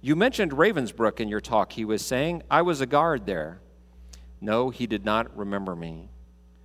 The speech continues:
"But since that time," he said, "I have become a Christian, and I know that God has forgiven me for the cruel things I did. But I would like to hear it from your lips as well, Fraulein.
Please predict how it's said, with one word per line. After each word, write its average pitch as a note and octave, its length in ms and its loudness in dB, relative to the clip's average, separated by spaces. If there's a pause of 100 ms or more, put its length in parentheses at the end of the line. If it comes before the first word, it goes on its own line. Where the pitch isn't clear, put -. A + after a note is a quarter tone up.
(340)
"But C3 160 2
since A#3 300 0
that G3 180 4
time," E3+ 340 2
he A2 140 -2
said, A#2+ 360 4
"I B2 140 4
have C3 120 2
become F3+ 360 0
a E3+ 60 0
Christian, F2 540 -6 (720)
and A#2 140 2
I C3 80 6
know D3+ 240 4
that C#3 140 2
God C3 260 6
has C3 100 0
forgiven D#3+ 400 0
me F#3 160 2
for C3+ 160 -2
the G#2+ 100 -2
cruel D#3+ 300 0
things C#3 320 -2
I A#2+ 180 2
did. F2+ 360 -8 (560)
But A#2 120 2
I C3 120 8
would C#3 160 2
like F3 300 4
to G3 100 -2
hear F3 240 2
it F3 160 -2
from G#2+ 280 -4
your D3 220 0
lips D#3 400 0 (100)
as B2 260 0
well, A#2+ 360 0
Fraulein. F2 720 -4